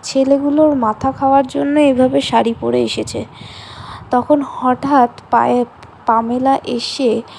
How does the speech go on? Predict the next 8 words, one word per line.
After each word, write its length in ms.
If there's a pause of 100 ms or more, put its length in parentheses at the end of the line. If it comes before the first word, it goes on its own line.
(260)
অরণ্যকে 640
জিজ্ঞেস 520
করে, 300 (160)
"কেমন 360 (140)
লাগছে?" 440 (560)
তখন 300 (140)
অরণ্য 460
বলে, 400